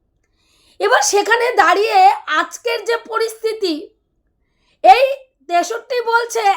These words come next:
"একটা সময় আমিও চেয়েছিলাম যে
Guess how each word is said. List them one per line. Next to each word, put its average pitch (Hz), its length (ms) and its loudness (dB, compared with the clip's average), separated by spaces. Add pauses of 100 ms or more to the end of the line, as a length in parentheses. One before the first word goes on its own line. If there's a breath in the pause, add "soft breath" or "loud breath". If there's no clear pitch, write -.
"একটা 381 340 -6
সময় 480 320 -2
আমিও 440 480 -2
চেয়েছিলাম 403 800 -6 (640)
যে 403 160 -4